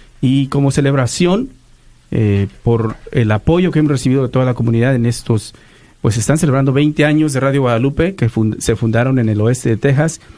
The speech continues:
en el norte de Texas específicamente, estamos hablando del dos mil siete para acá, o sea que son trece años, y en agradecimiento,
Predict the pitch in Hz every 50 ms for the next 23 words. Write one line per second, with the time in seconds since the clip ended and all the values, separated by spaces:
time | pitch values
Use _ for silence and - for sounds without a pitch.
0 | - - - _ - - 147 151 143 143 170 190 190 180 143 135 151 151 147 156
1 | 143 139 131 - - 123 139 135 139 135 120 120 127 139 147 147 - - - 131
2 | 123 127 120 120 123 127 123 120 110 110 101 107 113 120 120 113 - - 117 -
3 | - 104 - 107 101 98 - - 101 90 95 - - - - - - 107 104 -
4 | - 131 135 147 - - 156 123 117 123 123 123 151 220 240 - - - - -
5 | - - - - - - - - - - - - 139 151 143 147 147 143 131 139
6 | 143 139 143 - 185 160 151 151 135 135 156 165 190 196